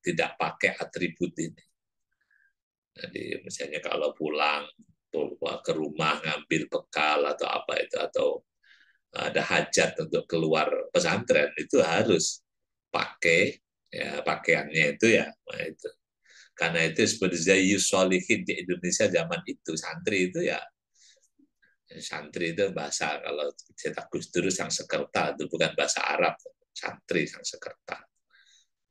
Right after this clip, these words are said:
Jadi bahasa itu apa namanya, orang solehnya orang Buddha itu santri. Tapi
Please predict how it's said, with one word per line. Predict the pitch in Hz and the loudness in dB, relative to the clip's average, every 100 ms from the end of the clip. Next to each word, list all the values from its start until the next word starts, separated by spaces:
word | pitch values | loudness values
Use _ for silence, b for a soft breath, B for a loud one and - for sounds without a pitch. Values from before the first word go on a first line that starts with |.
| _ _ | _ _
Jadi | - - - - - | -8 -6 -4 -4 -6
bahasa | - - - - - | -8 -4 -4 -2 -4
itu | - 73 71 73 - | -4 -2 -2 -2 -2
apa | - - 76 | -4 -2 -4
namanya, | 73 71 - - - - _ _ _ _ - | -6 -12 -16 -16 -18 -18 _ _ _ _ -4
orang | 87 85 85 | 2 2 2
solehnya | - 87 82 - 85 | 4 4 4 4 2
orang | 82 80 | 2 -2
Buddha | - - - 80 - | -8 -10 0 0 0
itu | - - | -8 -10
santri. | - - _ - - - - _ - _ b b b b | -14 -16 _ -14 -14 -18 -20 _ -20 _ b b b b
Tapi | - | -2